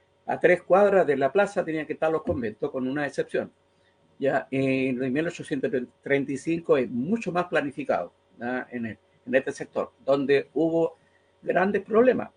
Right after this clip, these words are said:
Eh, creo yo que tuvieron un gran error, cometieron un gran error,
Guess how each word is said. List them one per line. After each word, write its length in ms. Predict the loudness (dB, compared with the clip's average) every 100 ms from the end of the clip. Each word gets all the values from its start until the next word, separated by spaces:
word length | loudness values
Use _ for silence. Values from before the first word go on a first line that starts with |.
| _
Eh, 600 | -2 0 2 2 0 -2
creo 280 | 0 2 2
yo 220 | 2 -2
que 120 | -4 -6
tuvieron 500 | 0 2 2 -2 -8 _ _ _ _ _ _ -8
un 220 | -6 -2
gran 260 | 2 4 4
error, 360 | 6 6 4
cometieron 400 | -2 -4 -2 -2
un 100 | -2
gran 260 | 0 0 0
error, 400 | 2 2 2